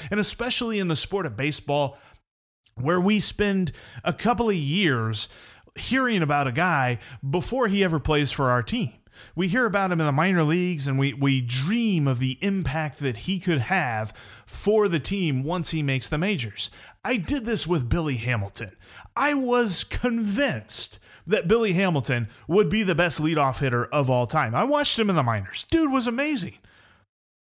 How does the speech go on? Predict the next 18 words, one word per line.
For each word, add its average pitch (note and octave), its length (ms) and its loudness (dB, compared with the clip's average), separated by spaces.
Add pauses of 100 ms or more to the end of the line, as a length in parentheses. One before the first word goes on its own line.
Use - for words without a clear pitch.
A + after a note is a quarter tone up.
Didn't G#3+ 160 -2
really G3 160 2
pan D#3 260 0
out D#3 220 0
that B2+ 200 -2
way. - 120 -16 (420)
Now B3 320 2
we're C4 220 2
in G#3 140 2
a E3+ 40 2
situation B2 800 -2
where C#3 340 2 (600)
two C#4 240 4
years G3 340 2
ago, A2+ 300 -2 (720)
two G3 140 2
thousand F#3 260 2
nineteen, C3+ 420 -2